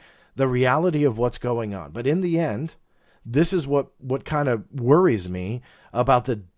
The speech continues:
deepening of secrecy behind this, coupled with the claim that Dopser just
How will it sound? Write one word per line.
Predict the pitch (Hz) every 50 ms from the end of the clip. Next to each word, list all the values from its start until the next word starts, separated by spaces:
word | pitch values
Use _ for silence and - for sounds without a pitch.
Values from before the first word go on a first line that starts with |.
| _ _ -
deepening | - 147 170 196 - - 160 131 127 123 110 113
of | 95 107 110 -
secrecy | - - - 156 165 - 160 131 - - 123 110
behind | 104 101 - - 160 180 190 156 113 87
this, | 76 73 82 - - - - _ _ _ _ _ _ _ _ _ _ _ _ _ _ _ -
coupled | - - 165 160 - 175 175 151 135
with | 123 131 135 131 127 - - - -
the | 127 113 123 123
claim | - - - - 151 160 180 170 135 101 95 95 101 123 127 _ _ _ _ _ _ _ _ -
that | 113 127 135 120 - -
Dopser | 147 135 143 151 - - - 160 139
just | 120 135 127 120 - -